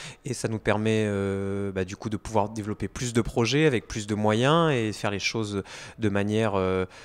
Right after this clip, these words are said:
euh, plus appropriée à nos objectifs, pour atteindre nos objectifs. Et donc, euh, aujourd'hui, il est clair que il est complexe pour, euh, des collectivités de soutenir seules des grands projets, euh, de ce type, euh, qui coûtent, euh, vraiment cher puisqu'il faut tout réhabiliter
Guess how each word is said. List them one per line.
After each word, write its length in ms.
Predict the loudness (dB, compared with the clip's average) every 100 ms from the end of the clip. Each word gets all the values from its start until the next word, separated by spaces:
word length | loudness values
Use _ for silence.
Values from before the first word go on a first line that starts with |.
| -6
euh, 80 | -6
plus 280 | -4 -4 0
appropriée 680 | 0 0 -2 -2 -2 2 2
à 60 |
nos 160 | 2 -4
objectifs, 640 | -4 -6 -4 -4 -2 -6 0
pour 140 | 0
atteindre 220 | 2 0
nos 120 | 0
objectifs. 520 | -4 -6 -4 -2 -2 -4 -16 -16 -8
Et 120 | -6
donc, 260 | -2 -2 2
euh, 300 | 2 4 4
aujourd'hui, 560 | 4 4 2 0 0 0
il 80 | 0
est 60 |
clair 340 | 2 2 2 0
que 540 | 0 2 2 0 0
il 100 | -2
est 60 | -2
complexe 460 | -4 2 2 2
pour, 300 | -4 0 2
euh, 20 | 0
des 100 | 0
collectivités 600 | -2 -2 -6 -10 -10 -6
de 100 | -6
soutenir 500 | -6 -6 -4 -2 0
seules 540 | 6 6 6 4 -2
des 140 | -2 -2
grands 280 | 0 -2 0
projets, 540 | 2 2 4 2 2
euh, 120 | 0
de 120 | -2
ce 120 | -4 0
type, 280 | -2 0
euh, 120 | -2 -2
qui 200 | -6 -12
coûtent, 340 | -10 -10 -4
euh, 140 | -4
vraiment 380 | -4 -6 -6 -6
cher 340 | 2 4 4 0
puisqu'il 280 | -10 -10
faut 100 | -12
tout 180 | -10 -6
réhabiliter 720 | 0 2 0 -6 -10 0 2